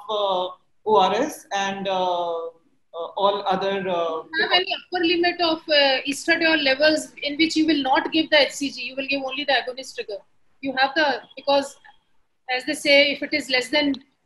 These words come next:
Speaker 2: more than thirty-five hundred, you should avoid giving it.
Speaker 1: We, uh, theoretically it is correct, but, uh, I usually, uh, for cost effectiveness, maybe I don't do an estrogen level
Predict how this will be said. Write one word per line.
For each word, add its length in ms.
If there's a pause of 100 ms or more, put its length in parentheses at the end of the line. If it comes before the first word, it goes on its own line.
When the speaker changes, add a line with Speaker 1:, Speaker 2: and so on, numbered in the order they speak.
(120)
Speaker 2:
more 160
than 180
thirty-five 680
hundred, 340
you 120
should 200
avoid 320
giving 280
it. 100 (960)
Speaker 1:
We, 220
uh, 280 (160)
theoretically 640
it 120
is 200
correct, 480
but, 320
uh, 480 (380)
I 280
usually, 840
uh, 200
for 280
cost 300
effectiveness, 720
maybe 260
I 220
don't 280
do 200
an 220
estrogen 560
level 340